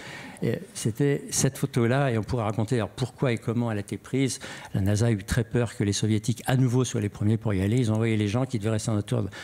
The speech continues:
en orbite autour de la Terre. Ils les ont dit, ah ben, au moins, vous serez les premiers à faire le tour de la Lune. Vous n'allez pas être dessus, parce qu'ils n'avaient pas encore le module pour descendre. Mais ils l'ont fait ça. Et c'est vrai que cette, euh, elle est incroyable, cette image-là. Mais la plus importante des images qui a été prise par les trois personnes en question,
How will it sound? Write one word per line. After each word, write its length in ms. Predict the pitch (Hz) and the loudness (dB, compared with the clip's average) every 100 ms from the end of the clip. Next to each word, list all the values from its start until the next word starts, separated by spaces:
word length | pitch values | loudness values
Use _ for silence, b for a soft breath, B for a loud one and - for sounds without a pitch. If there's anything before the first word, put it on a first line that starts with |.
| B B B | B B B
en 80 | 113 | 2
orbite 240 | 110 123 | 4 4
autour 220 | 107 127 | 2 2
de 60 | 113 | 2
la 140 | 101 | 2
Terre. 180 | 95 147 | 2 2
Ils 60 | 127 | 2
les 120 | 101 | 2
ont 120 | 95 | 0
dit, 180 | 101 120 | 0 0
ah 60 | |
ben, 140 | 113 104 | 0 0
au 80 | 117 | 2
moins, 180 | 123 | 2
vous 80 | 131 | 0
serez 160 | 113 110 | 0 -2
les 80 | 107 | 0
premiers 240 | 113 127 | 2 2
à 40 | |
faire 180 | 110 110 | 2 0
le 80 | 104 | 0
tour 160 | - 117 | 0 2
de 60 | |
la 80 | 104 | 4
Lune. 160 | 95 85 | 2 2
Vous 80 | 95 | 2
n'allez 100 | 104 | 2
pas 160 | 117 | 2
être 140 | 104 98 | 0 0
dessus, 340 | 113 - 131 | 0 0 -2
parce 180 | - 90 | -2 -4
qu'ils 100 | 101 | -2
n'avaient 120 | 95 | -2
pas 160 | 101 113 | 0 0
encore 240 | - 110 | 2 2
le 80 | 98 | 2
module 240 | 98 95 | 2 0
pour 160 | 95 92 | -2 -2
descendre. 400 | 92 - 139 143 - B B B B B | -2 0 2 0 -2 B B B B B
Mais 120 | 135 | 2
ils 60 | 131 | 4
l'ont 100 | 113 | 2
fait 160 | - | 0
ça. 240 | 107 113 110 B B B | -2 -4 -6 B B B
Et 60 | |
c'est 100 | 117 | 0
vrai 140 | 131 156 | 2 2
que 80 | - | 2
cette, 200 | 127 - | 2 2
euh, 300 | 117 196 202 - B B | 2 0 -8 -12 B B
elle 140 | 104 | 0
est 120 | 104 | 2
incroyable, 460 | 110 104 131 127 113 | 2 0 0 0 0
cette 200 | - - | -4 -8
image-là. 340 | 98 95 110 - | -6 -6 -4 0
Mais 120 | 123 | 2
la 100 | 131 | 0
plus 260 | - 180 | 0 2
importante 580 | 135 127 147 - - 135 | 2 2 -2 -2 -2 0
des 220 | 107 107 | 2 2
images 260 | 120 113 101 | 2 2 0
qui 60 | - | -2
a 40 | |
été 120 | 104 | -2
prise 240 | 110 - 143 | -2 0 0
par 160 | - | 0
les 100 | 90 | -2
trois 220 | 92 - | -2 -4
personnes 320 | 135 117 - 101 | -2 -2 -2 -2
en 60 | |
question, 440 | 95 92 - 127 | 0 -2 0 0